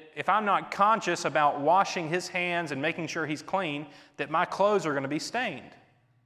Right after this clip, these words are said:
And this is what James says, is if, if we're not careful, if we're not consciously thinking about our day-to-day lives, we will find that our lives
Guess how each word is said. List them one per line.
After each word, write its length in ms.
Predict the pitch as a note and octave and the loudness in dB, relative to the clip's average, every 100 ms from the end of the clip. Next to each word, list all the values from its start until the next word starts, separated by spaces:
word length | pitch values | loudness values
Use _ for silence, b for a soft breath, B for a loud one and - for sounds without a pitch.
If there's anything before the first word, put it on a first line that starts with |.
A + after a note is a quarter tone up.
| _ _ _ _ - | _ _ _ _ -4
And 80 | F3 | -2
this 100 | G#3+ | 0
is 80 | |
what 160 | G3+ F#3 | 2 2
James 360 | D3 G#3 B3+ - | 2 0 0 0
says, 280 | F3 D#3 | 2 2
is 160 | C#3+ C3+ | 0 -4
if, 160 | D#3 - | -8 -6
if 160 | E3 D3+ | -4 2
we're 160 | G3 | 2
not 260 | C4 A3+ - | 4 2 0
careful, 580 | - A#3+ C4+ - B2 B2 B B B | 0 4 4 2 -4 -4 B B B
if 120 | D3+ | -2
we're 100 | A3 | 2
not 240 | B3 G3 - | 4 2 2
consciously 600 | - A#3 B3 G#3 G3 E3+ | 0 0 0 -4 -4 -4
thinking 380 | - G#3 G#3 | -4 -6 -6
about 220 | F3+ E3 E3 | -2 2 4
our 120 | D3+ | 2
day-to-day 460 | D3 E3+ E3+ D3+ | 0 -4 -4 -4
lives, 440 | D3 D#3 D#3 C#3+ C#3 | 0 2 2 0 -2
we 80 | F#3 | -4
will 120 | F3 | -4
find 380 | - E3 D#3+ C#3+ | -2 0 0 0
that 80 | |
our 140 | C3+ C3+ | 2 2
lives 720 | C#3 F3+ F3 B2 B2 E3+ - | 0 0 2 0 -4 -10 -18